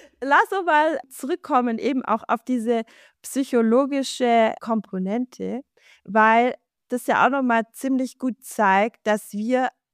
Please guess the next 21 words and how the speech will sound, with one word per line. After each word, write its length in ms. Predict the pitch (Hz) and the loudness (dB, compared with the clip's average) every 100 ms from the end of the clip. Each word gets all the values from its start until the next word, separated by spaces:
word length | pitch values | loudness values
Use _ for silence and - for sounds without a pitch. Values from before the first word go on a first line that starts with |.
| - | -4
immer 480 | 240 254 302 349 381 _ | 0 0 0 -2 -4 _
auch 340 | - 220 269 _ _ _ _ _ _ | 2 2 2 _ _ _ _ _ _
ja 140 | 240 240 | -2 0
an 260 | 220 226 | 2 2
Menschen 560 | 214 214 254 - - 277 | 2 2 0 -4 -8 -8
verkaufen, 920 | - 233 - 262 254 262 - 185 190 | -8 -14 -6 -2 -2 -2 -10 -10 -10
ne? 160 | 214 254 | -8 -4
Dass 200 | 233 - | -4 -2
wir 60 | |
das 120 | 247 - | -6 0
auch 180 | 226 269 | 0 0
in 220 | 269 254 | -2 -2
einem 140 | 247 - _ _ _ _ | -2 -6 _ _ _ _
technischen 760 | 240 247 294 285 302 - 285 | 0 0 0 -8 -10 -6 -4
oder 200 | 262 233 - | 0 0 0
in 160 | 240 | 0
einem 80 | 247 | -2
Industrie-, 720 | - 233 220 214 - 262 262 277 | -2 -2 -2 -6 -8 -2 -2 -2
B 180 | 247 262 | -2 -4
two 160 | - | -6
B-Kontext 1040 | 247 254 262 - 226 240 - 285 294 - | -4 -4 -4 -2 0 0 0 -2 -2 -8